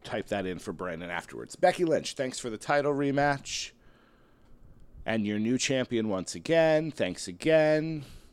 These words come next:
Giving me the kind of respect I deserve. So Becky's in-, morale has increased. Doesn't mean anything for me. Uh,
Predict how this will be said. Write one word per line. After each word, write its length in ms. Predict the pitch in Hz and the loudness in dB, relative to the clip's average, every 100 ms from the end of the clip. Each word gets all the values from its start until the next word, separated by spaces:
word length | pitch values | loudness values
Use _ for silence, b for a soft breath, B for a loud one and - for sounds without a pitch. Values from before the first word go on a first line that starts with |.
| - | -4
Giving 220 | 113 107 | -2 0
me 80 | 104 | -2
the 80 | 95 | -4
kind 300 | - 127 123 | -4 -2 -2
of 60 | |
respect 460 | 120 - - 107 - | -4 -4 -2 -4 -4
I 140 | 76 | -6
deserve. 420 | 92 87 87 71 67 | -6 -8 -6 -8 -8
So 160 | - | -8
Becky's 580 | 76 110 107 113 110 - | -6 -4 -4 -4 -4 -6
in-, 240 | - 131 120 | -4 -2 0
morale 480 | 120 110 120 120 117 | 2 2 2 2 0
has 320 | - 107 - | -2 -2 -4
increased. 800 | 87 90 92 - 139 131 - - B B B - | -6 -6 -8 -4 -4 -4 -6 -14 B B B -8
Doesn't 360 | 82 85 71 - - | -6 -6 -10 -14 -14
mean 300 | 65 92 92 | -8 -6 -6
anything 300 | 85 - 78 | -6 -10 -12
for 120 | 110 | -6
me. 240 | 123 120 - B B B B | -4 -6 -10 B B B B
Uh, 380 | 127 131 131 123 | -2 0 2 0